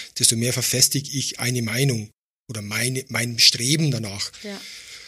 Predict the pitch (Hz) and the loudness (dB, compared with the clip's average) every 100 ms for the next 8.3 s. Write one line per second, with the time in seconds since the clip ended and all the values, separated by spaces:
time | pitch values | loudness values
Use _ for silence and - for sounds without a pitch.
0 | - - 127 127 131 131 135 143 147 - | -20 -6 -4 -2 -2 0 4 6 6 6
1 | 139 156 165 165 160 156 135 147 165 160 | 6 4 4 2 0 0 4 6 4 2
2 | - 131 151 160 139 127 - 151 156 139 | 0 2 0 0 0 0 0 2 2 2
3 | 143 - 143 135 143 165 - 156 160 - | 2 -2 -4 -4 2 4 4 2 -4 -2
4 | 147 143 135 127 135 131 127 135 147 139 | -2 0 0 0 0 0 0 2 4 4
5 | 147 143 - 147 143 143 131 127 123 127 | 4 2 2 4 4 4 -2 4 4 4
6 | 127 131 131 135 135 131 127 127 135 139 | 0 2 0 0 0 0 0 -2 -2 2
7 | 131 - 135 - 143 123 123 139 160 175 | 2 2 0 -4 -4 -6 -4 -2 -2 -4
8 | 143 151 | -6 -6